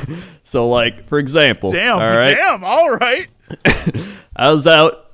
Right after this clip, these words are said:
Speaker 1: walking around, and, uh,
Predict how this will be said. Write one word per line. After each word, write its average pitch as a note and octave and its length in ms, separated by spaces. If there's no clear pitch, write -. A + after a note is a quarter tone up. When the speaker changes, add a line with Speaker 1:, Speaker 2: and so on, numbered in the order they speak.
Speaker 1:
walking C#3+ 420
around, A#2 380
and, A#2+ 300
uh, A#2 320